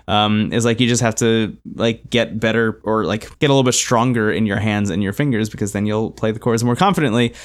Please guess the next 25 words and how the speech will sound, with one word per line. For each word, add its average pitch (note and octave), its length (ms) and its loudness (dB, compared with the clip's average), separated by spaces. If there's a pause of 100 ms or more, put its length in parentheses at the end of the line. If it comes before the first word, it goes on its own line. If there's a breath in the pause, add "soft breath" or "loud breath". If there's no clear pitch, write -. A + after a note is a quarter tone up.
(220 loud breath)
And, A2 260 2
uh, G#2+ 180 2
she C3+ 200 2
gets - 420 0 (140)
excited A#2 400 0
suddenly G#2 300 0
when G2 100 -2
she - 120 -4
remembers G2 380 0
that E2+ 100 -4
she - 140 -4
can G2 140 -4
play F#2+ 160 -4
Country G2 360 -4
Road G2 460 -2
because G2+ 220 -4
it's, - 260 -6
uh, E2+ 160 -4
part - 260 -2
of F#2+ 120 -4
her, G2+ 120 -2
like, F#2+ 320 -4
beginner's A2 540 2
songs G#2 500 0
book - 380 -4